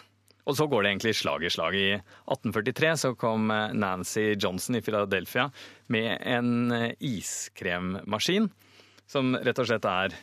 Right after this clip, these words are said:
et kammer ute med salt og is, og så har du en kolbe, eh, hvor røren er, og at det er en, en slags sånn,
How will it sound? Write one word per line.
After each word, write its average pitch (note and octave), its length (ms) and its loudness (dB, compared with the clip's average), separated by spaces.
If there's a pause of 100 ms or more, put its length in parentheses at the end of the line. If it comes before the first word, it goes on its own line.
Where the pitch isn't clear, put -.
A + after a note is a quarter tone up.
(220)
et G#2+ 200 -8
kammer G#2+ 360 0
ute G#2+ 400 0
med G2 380 -2 (120)
salt - 640 -4 (280)
og G#2+ 180 -2
is, G#3+ 360 0 (360)
og - 80 -2
så C#3 160 2
har F2+ 240 2
du F#2+ 80 2
en G#2 120 0
kolbe, F#2 680 -2 (380)
eh, A2 260 0
hvor G2+ 160 0
røren G2 580 0
er, C#3 220 0
og G#2+ 140 0
at - 100 -4
det F#2 80 0
er E2 240 -2
en, F#2+ 100 -2 (500)
en A2 120 -6
slags F#2 240 -2
sånn, E2+ 220 -4